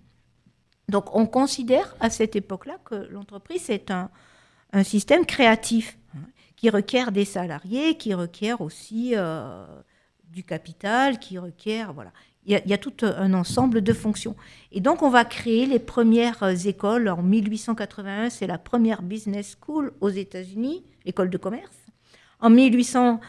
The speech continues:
quatre-vingt-un, c'est aussi l'école des hautes études commerciales de Paris, H E C. En mille neuf cent huit, c'est le Harvard Business School, avec le Master of Business Administration,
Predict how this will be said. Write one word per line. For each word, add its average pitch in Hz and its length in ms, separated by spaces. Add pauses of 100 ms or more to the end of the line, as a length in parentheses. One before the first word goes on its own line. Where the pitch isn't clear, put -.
(200)
quatre-vingt-un, 233 540
c'est 240 160
aussi 208 320
l'école 233 360
des 196 140
hautes 233 240
études 202 400
commerciales 202 640
de 180 80
Paris, 175 500 (160)
H 175 260
E - 20
C. 311 260 (800)
En 240 120
mille 254 240
neuf 247 220
cent 240 160
huit, 233 240
c'est 190 160
le 190 160
Harvard 208 440
Business 185 680
School, 311 280 (420)
avec 175 260
le 180 60
Master 185 520
of 170 120
Business 185 460
Administration, 170 920